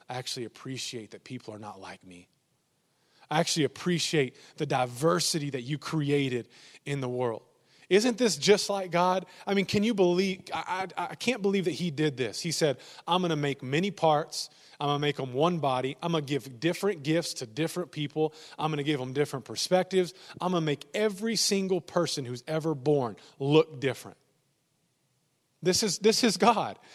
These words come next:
"I'm gonna make 'em all look different." And then he's gonna, he has the audacity. God has the audacity to do this.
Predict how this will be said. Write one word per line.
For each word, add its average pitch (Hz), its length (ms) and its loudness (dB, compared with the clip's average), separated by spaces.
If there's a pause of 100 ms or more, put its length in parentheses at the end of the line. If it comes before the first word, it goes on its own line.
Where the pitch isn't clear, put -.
(160)
"I'm 185 80 0
gonna 190 100 4
make 170 100 2
'em 156 120 0
all 233 340 6
look 214 200 4
different." 160 380 0
And 170 200 -2
then 226 280 0
he's 165 200 -4
gonna, 165 200 -2
he 160 240 -6
has 175 260 -4
the 170 140 2
audacity. 156 600 0
God 165 200 2
has 165 140 2
the 151 80 0
audacity 147 300 -2
to 139 40 -8
do 139 80 -2
this. 131 220 -2